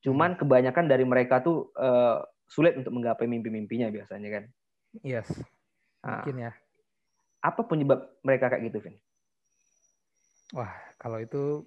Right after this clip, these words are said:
Speaker 2: kurang tahu juga ya.
Speaker 1: Hmm.
Speaker 2: Gue juga gak bisa
Speaker 1: So-,
Speaker 2: ngasih jawaban pasti sih kalau soal itu.
Speaker 1: ya, soalnya gue dulu juga, gue seka-, gue dulu juga seorang yang idealis ya. Sampai sekarang mungkin bisa dikatakan cukup idealis ya. Jadi,
Speaker 2: Iya, benar.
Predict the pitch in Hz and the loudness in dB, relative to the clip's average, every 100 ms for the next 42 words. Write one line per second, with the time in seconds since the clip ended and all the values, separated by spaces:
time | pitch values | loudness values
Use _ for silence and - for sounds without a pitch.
0 | - - 123 117 123 120 127 143 120 110 | -14 -12 -8 -4 -6 -6 -8 -6 -6 -8
1 | 113 _ _ _ _ _ _ - 127 123 | -12 _ _ _ _ _ _ -14 -10 -8
2 | 117 110 - 135 143 143 127 117 120 143 | -8 -14 -14 -10 -8 -6 -6 -6 -2 -2
3 | - 117 117 117 131 147 131 113 110 107 | -2 -8 -10 -8 -8 -8 -12 -10 -12 -12
4 | 113 104 117 117 120 143 147 190 180 165 | -14 -12 -12 -6 -2 2 2 2 4 6
5 | 208 190 156 196 160 139 135 123 - - | 6 4 2 0 0 4 4 4 0 -2
6 | 143 175 - 143 - 151 165 196 160 190 | 0 0 2 0 0 2 4 4 4 2
7 | 175 135 123 120 123 120 120 120 143 143 | 4 4 4 2 2 0 0 4 4 4
8 | - 117 120 - 123 156 147 160 139 120 | -2 -4 -4 2 4 4 0 -2 -2 -4
9 | 123 120 123 143 110 202 - - 135 120 | -2 0 0 -2 0 -2 0 0 0 4
10 | 156 135 - - _ _ _ - 139 202 | 4 2 -2 -8 _ _ _ 2 2 2
11 | 196 - 147 131 113 | -2 -2 -2 -2 -6